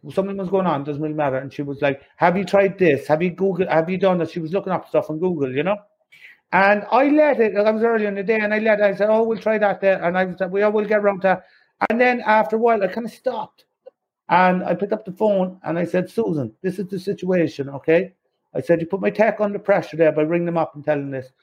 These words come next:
You don't walk into your dentist office and you don't tell your dentist, you don't Google before you walk into your dentist office and tell your dentist how to do things," I said. "You won't be coming to our premises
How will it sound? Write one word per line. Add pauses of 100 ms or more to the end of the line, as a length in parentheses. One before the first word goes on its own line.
(180)
You
don't
walk
into
your
dentist
office
and
you
don't
tell
your
dentist, (340)
you
don't
Google
before
you
walk
into
your
dentist
office (280)
and
tell
your
dentist (120)
how
to
do
things,"
I
said. (300)
"You
won't
be
coming
to
our
premises